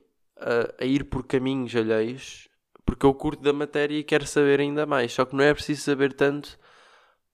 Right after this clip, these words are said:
para aquele teste ou para aquele, para aquele coursework. E então eu basicamente estou a complicar-me a minha vida porque gosto da matéria. E porque fazer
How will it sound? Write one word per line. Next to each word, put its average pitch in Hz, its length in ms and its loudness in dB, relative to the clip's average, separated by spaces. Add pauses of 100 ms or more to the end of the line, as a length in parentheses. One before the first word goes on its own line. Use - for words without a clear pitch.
para 135 80 0
aquele 131 240 2
teste 131 420 4
ou 113 80 0
para 113 120 -4
aquele, 113 320 -4
para 117 100 -8
aquele 120 220 -4
coursework. 120 640 -8 (880)
E 117 100 -10
então 123 280 -4
eu 123 80 -4
basicamente 127 420 -2
estou 117 140 -6
a 110 40 -10
complicar-me 117 520 -6
a 113 60 -4
minha 113 220 -10
vida 117 440 -10 (600)
porque 135 220 -4
gosto 139 240 0
da 139 100 -8
matéria. 139 460 -10 (480)
E 127 100 -6
porque 123 300 -6
fazer 120 680 -4